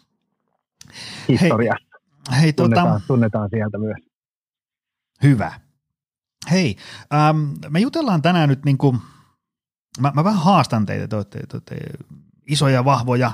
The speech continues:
Speaker 1: henkisesti ja fyysisesti vahvoja ja köriläitä, te kestätte vähän painetta, koska tänään jutellaan tämmöisistä niinku, ähm, teemoista, jotka heittää, herättää aika paljon keskustelua työelämässä, LinkedInissä, Twitterissä, milloin mistäkin. Et, et niinku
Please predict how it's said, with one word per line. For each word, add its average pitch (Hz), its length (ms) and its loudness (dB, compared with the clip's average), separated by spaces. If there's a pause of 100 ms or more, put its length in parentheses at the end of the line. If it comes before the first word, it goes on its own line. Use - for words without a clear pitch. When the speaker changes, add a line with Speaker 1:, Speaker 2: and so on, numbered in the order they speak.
Speaker 1:
henkisesti 131 400 2
ja 113 40 0
fyysisesti 120 460 0 (380)
vahvoja 120 540 0
ja 110 200 -6 (800)
köriläitä, 113 600 2
te 104 80 -4
kestätte 120 440 -2
vähän 110 200 -2
painetta, 135 420 0
koska - 240 -8
tänään 160 260 2
jutellaan 156 340 2
tämmöisistä 120 420 -2
niinku, 120 360 0 (840)
ähm, 120 480 -2 (1300)
teemoista, 180 580 2
jotka 147 260 2
heittää, 147 580 0
herättää 147 520 0
aika 151 180 2
paljon 135 260 2
keskustelua 107 760 0
työelämässä, 101 720 0
LinkedInissä, 107 600 0
Twitterissä, 104 580 -4
milloin 104 260 -4
mistäkin. 131 340 -2
Et, 95 100 -14
et 98 120 -10
niinku 110 240 0